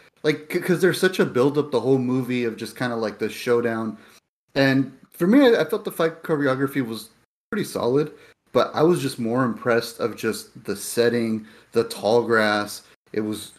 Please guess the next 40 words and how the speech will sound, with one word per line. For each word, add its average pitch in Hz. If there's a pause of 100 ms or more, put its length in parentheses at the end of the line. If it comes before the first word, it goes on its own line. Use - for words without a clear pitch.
(140)
quiet. 113
It -
was 107
lonely. 110
I 101
mean, 123
yeah, 127
you 123
know, 117
the, 107
the -
Mercedes 110
and, 101
and 95
Albert 104
and, 95 (1200)
and 120
everybody 120
else 117
was, 110
like, 98
kind 120
of 104
away, 123
but, 117
like, 98 (320)
it 127
was 131
just 139
a 139
cool, 120 (440)
like, 107 (520)
showdown. 113
Like, 101
just 123 (480)
the 101
tall 117
grass, 117
the 117
mood, 117